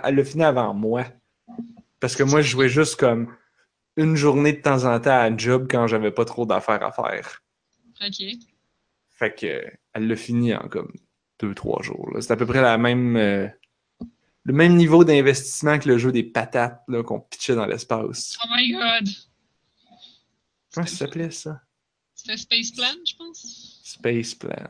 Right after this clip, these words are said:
Speaker 1: ouais.
Speaker 2: C'était bon, ça.
Speaker 1: Là, j'ai commencé, parce que là, j'avais un ami à, j'ai un ami à job qui a, qui a, qui vient de finir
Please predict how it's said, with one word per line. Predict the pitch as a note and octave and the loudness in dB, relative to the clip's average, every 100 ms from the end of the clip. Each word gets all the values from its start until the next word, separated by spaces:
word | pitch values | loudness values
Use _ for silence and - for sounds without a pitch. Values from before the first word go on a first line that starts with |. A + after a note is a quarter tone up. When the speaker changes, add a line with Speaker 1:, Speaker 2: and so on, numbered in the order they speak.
| - | -18
Speaker 1:
ouais. | - - - - - - - _ _ _ _ _ | -16 -16 -18 -18 -18 -20 -20 _ _ _ _ _
Speaker 2:
C'était | - - - | -20 -20 -18
bon, | D#3+ - | -18 -10
ça. | - - _ _ _ _ - - | -8 -10 _ _ _ _ -12 4
Speaker 1:
Là, | D3 | 6
j'ai | D3+ C#3 B2+ | 6 4 2
commencé, | C#3+ C3 B2+ - D3+ | 0 2 0 -2 -4
parce | - - | -4 -2
que | - | 4
là, | D#3+ | 6
j'avais | D#3 C#3 C#3+ | 6 6 6
un | C#3 | 6
ami | C3+ D#3+ D3 | 4 4 4
à, | A#2 | 4
j'ai | B2 - - - A1+ A#2+ | 0 -8 -14 -14 -12 -8
un | B2 | -6
ami | B2 C3+ C#3 | -4 -2 -2
à | B2 | -2
job | A#2+ C3+ | -2 -4
qui | C3 A#2+ | -2 -2
a, | |
qui | A2+ - - | -2 -6 -6
a, | B2 | -6
qui | A#2 B2 | -4 -2
vient | B2 | 0
de | A#2+ | 2
finir | C3 A#2+ A#2+ | 0 2 2